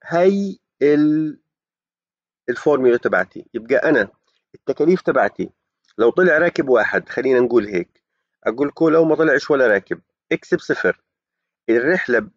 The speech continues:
بتكلفني ميتين وخمسة وعشرين. لو طلع راكب واحد بتكلفني الرحلة ميتين وخمسة وعشرين، اللي هو الرقم الثابت، زائد عشرين في واحد، اللي هم عشرين دولار،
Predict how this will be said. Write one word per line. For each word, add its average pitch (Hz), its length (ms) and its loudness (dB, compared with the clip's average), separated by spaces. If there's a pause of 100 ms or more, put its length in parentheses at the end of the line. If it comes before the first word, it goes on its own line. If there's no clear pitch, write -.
(120)
بتكلفني 170 960 0 (300)
ميتين 147 260 -2
وخمسة 135 340 -2
وعشرين. - 420 -4 (480)
لو 107 100 0
طلع 156 260 0
راكب 156 300 -2
واحد 104 460 0
بتكلفني 143 600 -2
الرحلة 117 340 -2
ميتين 110 240 -2
وخمسة 147 340 -2
وعشرين، 147 540 0 (420)
اللي 120 100 -4
هو 127 40 4
الرقم 127 280 0
الثابت، 143 500 0 (360)
زائد 135 340 0
عشرين 156 340 0
في - 140 -4
واحد، 95 420 0 (340)
اللي 120 160 -16
هم 117 80 -2
عشرين 147 640 -2 (600)
دولار، 139 540 0